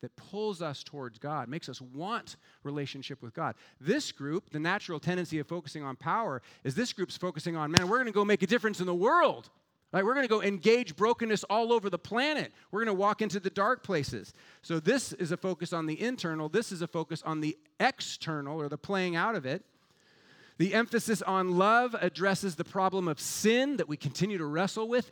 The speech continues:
inside. The emphasis on power addresses the problem of sin that we continue to wrestle with on the outside. All these societal sins and, and racism and, and, and problems of justice and things like that.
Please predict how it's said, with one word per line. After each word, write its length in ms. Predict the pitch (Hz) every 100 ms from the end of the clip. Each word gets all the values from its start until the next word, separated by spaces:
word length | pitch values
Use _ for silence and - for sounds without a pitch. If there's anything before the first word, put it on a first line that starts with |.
| -
inside. 880 | 196 196 185 - 175 190 233 254 - - -
The 160 | 160 196
emphasis 420 | 208 220 214 214
on 240 | - 190 180
power 460 | - 185 220 247
addresses 440 | 190 175 196 175 180
the 80 |
problem 380 | - 196 190 196
of 140 | 180 -
sin 420 | - 220 240 269
that 120 | 226
we 80 | 185
continue 420 | 190 175 208 233
to 100 | 226
wrestle 380 | 202 214 240 247
with 160 | 254 254
on 160 | 233
the 100 | 240
outside. 640 | 247 320 330 254 196 131 - - - -
All 140 | 220
these 180 | 262 220
societal 640 | 233 - 233 240 294 269
sins 460 | 208 - 196 147 123
and, 160 | 170 147 -
and 180 | - 180
racism 580 | 180 233 - 233 220 196
and, 120 | 175
and, 220 | 175 165
and 140 | 165 170
problems 440 | 208 214 220 208
of 80 | 170
justice 560 | 175 220 - 226 214 196
and 120 | 175
things 180 | 196 180
like 160 | 175
that. 220 | - 101